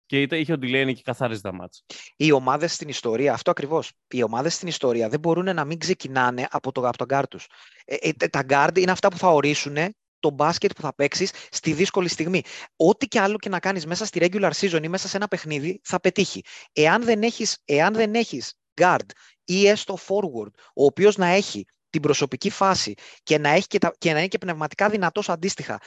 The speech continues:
Speaker 2: για να σου πάρει το match, δεν θα στο πάρει και δεν θα το κάνει, δεν, δεν θα το κάνει, δεν, ούτε, ούτε καν στην, στο μπάσκετ δεν υπάρχουν καν εξαιρέσεις που να επιβεβαιώνουν τον κανόνα. Δηλαδή, πρέπει να ψάξεις πάρα πολύ για να βρεις μια εξαίρεση ομάδας και να πεις ότι, «Μμ,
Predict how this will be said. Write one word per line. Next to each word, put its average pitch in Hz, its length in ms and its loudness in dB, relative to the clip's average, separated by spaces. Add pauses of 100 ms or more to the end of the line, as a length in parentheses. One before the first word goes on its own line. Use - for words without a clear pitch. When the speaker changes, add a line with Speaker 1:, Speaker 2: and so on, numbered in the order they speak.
(160)
Speaker 2:
για 147 140 4
να 139 100 2
σου - 120 -6
πάρει 190 200 2
το 165 180 0
match, 143 240 0
δεν 208 260 2
θα 254 120 -6
στο 214 140 -8
πάρει 143 240 -2 (200)
και 185 120 2
δεν 208 80 2
θα 269 60 -2
το - 80 -10
κάνει, 277 240 -2 (480)
δεν, 208 220 2
δεν 202 100 -10
θα 269 60 -4
το - 80 -8
κάνει, 277 260 -2
δεν, 254 200 0 (540)
ούτε, 240 380 0
ούτε 277 360 -2
καν 214 480 -4
στην, 185 400 -6 (120)
στο 156 380 2
μπάσκετ 147 440 0
δεν 214 120 2
υπάρχουν 269 340 -2
καν 269 240 -2 (180)
εξαιρέσεις 226 760 2
που - 80 -10
να 165 60 -2
επιβεβαιώνουν 135 340 -2
τον 120 100 -4
κανόνα. 113 180 -6
Δηλαδή, 135 160 2
πρέπει 214 160 4
να 262 80 0
ψάξεις - 400 -2
πάρα 262 260 4
πολύ 226 180 0
για 208 100 2
να 190 80 -2
βρεις 185 140 -10
μια 190 120 -6
εξαίρεση 175 480 0 (260)
ομάδας 151 600 4 (220)
και 165 100 2
να 160 100 2
πεις 185 140 -2
ότι, 170 280 -2
«Μμ, 139 200 -14